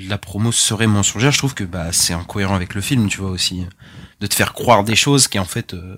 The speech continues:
n'en sont pas, tu vois. Pour, pour moi, ce serait même, euh, limite un peu, euh, cohérent, tu vois. Mais je trouve que, bon, la,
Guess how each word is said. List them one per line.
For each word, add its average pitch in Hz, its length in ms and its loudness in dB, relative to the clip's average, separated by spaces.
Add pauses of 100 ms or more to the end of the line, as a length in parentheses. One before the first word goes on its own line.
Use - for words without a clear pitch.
n'en 95 200 -4
sont 113 180 -4
pas, 110 200 0
tu - 160 -10
vois. 95 200 -6 (260)
Pour, - 140 -6
pour 113 120 0
moi, 123 100 8
ce - 120 6
serait - 160 4
même, 117 220 8
euh, 98 260 0
limite 101 340 -2
un 95 80 -2
peu, 98 160 -8 (260)
euh, 90 40 -6
cohérent, 98 480 -2
tu - 80 -18
vois. - 160 -16 (120)
Mais 95 120 2
je - 60 2
trouve - 180 -8
que, 87 180 -4
bon, 80 240 -6
la, 71 180 -2